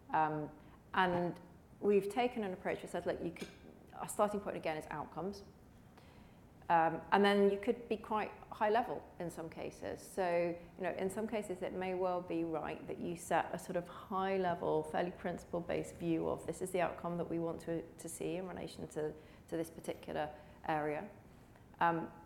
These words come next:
but you leave a lot of discretion for the company about how best to achieve that. And I think it's important as, as an agency to recognize that, you know, we are not always best placed to design a sort of micromanaged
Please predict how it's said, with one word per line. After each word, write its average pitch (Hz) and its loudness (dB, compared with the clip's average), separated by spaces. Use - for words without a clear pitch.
but - 2
you 196 8
leave 202 6
a 196 4
lot 202 4
of 196 -2
discretion 185 -6
for 151 0
the 156 -6
company 180 -6
about - -4
how 156 -6
best 160 -10
to 185 -8
achieve 247 -4
that. - -2
And 202 2
I 208 2
think 233 0
it's 202 2
important 214 4
as, 170 0
as 180 0
an 165 -2
agency 185 2
to 160 -4
recognize 160 -2
that, - 2
you 185 -2
know, 165 4
we 175 2
are 170 0
not 180 2
always 160 2
best - -4
placed - -2
to 165 0
design 160 2
a 151 -8
sort - -10
of 156 -4
micromanaged 165 0